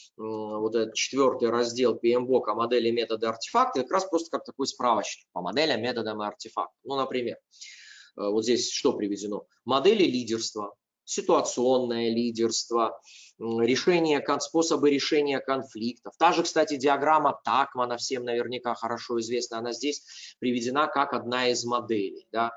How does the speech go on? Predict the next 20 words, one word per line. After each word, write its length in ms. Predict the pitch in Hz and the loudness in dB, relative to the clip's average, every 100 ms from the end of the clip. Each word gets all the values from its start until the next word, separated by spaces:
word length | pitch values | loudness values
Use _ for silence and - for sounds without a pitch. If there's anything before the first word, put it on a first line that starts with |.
| - _ - - - - _ 110 | -12 _ -20 -20 -20 -20 _ 0
Э, 440 | 110 110 107 101 95 | 2 2 2 -2 -2
методы 460 | 117 185 185 160 | 0 2 4 2
сбора 640 | - 113 120 143 143 131 127 | 0 -4 4 6 6 4 -2
информации, 880 | 123 127 123 123 123 117 - 117 | -2 0 0 2 2 2 -2 -6
тоже, 440 | 117 262 254 208 - | -4 2 4 4 2
которые 300 | 143 147 147 | -2 2 4
мы 80 | 147 | 2
хорошо 380 | 147 143 147 160 | 2 0 2 2
знаем, 360 | 135 147 131 117 | 2 0 0 -2
фокус-группы, 880 | - 131 147 127 127 156 165 - | -4 -2 -2 -4 0 2 2 2
опросы, 680 | 143 143 143 135 147 147 151 | 2 2 2 4 6 4 0
мозговые 580 | 139 135 120 139 143 143 | 0 -2 0 0 2 0
штурмы 640 | - - 151 147 147 139 - - - - | -2 -2 2 2 4 2 0 -12 -12 -4
и 120 | 127 | -2
так 240 | 127 131 135 | 0 0 2
далее, 300 | 131 110 110 | 2 4 2
правила 380 | 127 143 143 143 | 4 4 4 2
проведения 880 | 139 139 131 139 135 131 131 127 | 2 0 0 0 -2 -4 -4 -4
собраний, 760 | 120 - 147 131 123 123 123 120 | -2 0 0 2 2 2 -2 -4
совещаний, 1080 | - 135 135 131 - 123 117 117 113 110 | -2 0 0 -2 -2 0 0 0 -4 -8